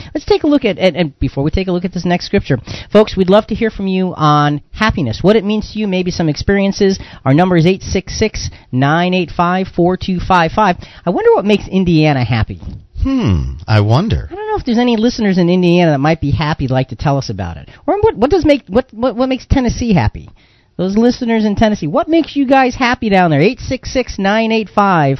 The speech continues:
Speaker 1: four two five five. Not to mention Connecticut.
Speaker 2: Oh, yeah.
Speaker 1: And Rhode Island.
Speaker 2: That's right.
Speaker 1: All right. So what makes you happy? Or those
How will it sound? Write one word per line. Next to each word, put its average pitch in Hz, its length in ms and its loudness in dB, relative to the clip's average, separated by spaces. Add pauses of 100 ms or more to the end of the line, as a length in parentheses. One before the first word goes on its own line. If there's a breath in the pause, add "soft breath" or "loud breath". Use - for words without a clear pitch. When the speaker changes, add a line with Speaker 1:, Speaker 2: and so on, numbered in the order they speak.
(120)
Speaker 1:
four 196 360 4
two 196 240 -6
five 170 260 -4
five. 123 160 -10
Not 165 160 -2
to 311 60 -10
mention 294 280 0
Connecticut. 113 520 -2 (300)
Speaker 2:
Oh, 78 220 0
yeah. 69 160 2
Speaker 1:
And 135 100 6
Rhode 127 140 4
Island. 104 420 -4 (160)
Speaker 2:
That's 95 240 -2
right. 147 160 -6
Speaker 1:
All 123 160 4
right. 147 280 2
So 156 200 -4
what 226 300 2
makes 254 300 -2
you 214 80 -2
happy? 220 220 -6
Or 220 540 2
those 202 220 0